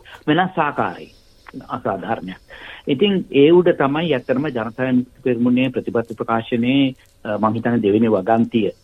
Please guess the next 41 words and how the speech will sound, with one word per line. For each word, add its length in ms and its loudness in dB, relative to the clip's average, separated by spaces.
අපි 220 0
සකස් 380 -4
කරේ. 300 -4
අ, 220 0
සකස් 340 -2
කරලා 400 -2
මේ 280 -2
රෝහණ 260 -2
සහෝදරත් 380 -6
එක්ක 120 -4
සාකච්ඡා 400 -6
කළා. 160 -2
අපි 140 -6
දෙන්නම 280 -2
මැගසින් 360 -4
බන්ධනාගාරයේ, 840 -2
ඒ 160 -4
තමයි 280 -4
ප්‍රතිපත්ති 460 -4
ප්‍රකාශනයේ 480 -4
මූලික 480 2
වගකීම 420 -2
අරගෙන 300 -4
අපි 240 -8
කතා 300 -6
සාකච්ඡා 500 -8
හරි 100 -8
ගැස්සුවේ. 420 -4
ඒක 180 -4
එක්දහස් 280 0
නවසිය 200 0
හැත්තෑ 340 -2
අටේ 280 2
මුද්‍රණ 340 -2
ද්වාරයෙන් 320 0
පිට 200 -4
වෙනවා 300 -2
අපි 260 -8
නිදහස් 340 -8
කළාට 280 -6
පස්සේ. 400 -8